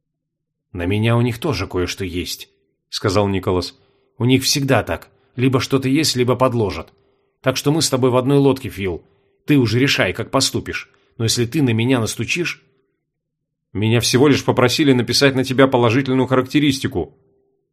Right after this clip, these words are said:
ответил я, понимая в глубине души, что он прав. Мы оба сидели на крючке. «Да,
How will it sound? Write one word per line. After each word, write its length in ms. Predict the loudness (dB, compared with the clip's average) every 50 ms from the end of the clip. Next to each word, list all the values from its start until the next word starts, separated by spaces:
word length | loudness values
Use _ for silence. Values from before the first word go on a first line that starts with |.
| _ _
ответил 440 | -4 0 2 2 2 2 2 2 4
я, 280 | 4 4 4 2 0 -6 -20 _ _
понимая 400 | -2 -2 0 2 2 2 2 2
в 60 | 2 0
глубине 360 | 0 0 0 0 0 0 0
души, 280 | -2 -2 -4 -4 -6
что 200 | -6 -4 -2 -2
он 120 | -2 -2 -2
прав. 280 | -2 -2 -2 -2 -6 -14 _ _ _ _ _ _ _ _ _ _ _
Мы 120 | 0 2 4
оба 240 | 6 6 6 6 4
сидели 400 | 4 2 0 2 2 2 2 0
на 120 | -2 -2
крючке. 500 | -4 -4 -6 -6 -8 -10 -10 -10 -10 -12 _ _ _ _ _ _ _ _ _ _ _ _ _ _ _ _ _ _ -6
«Да, 360 | 0 2 2 2 2 0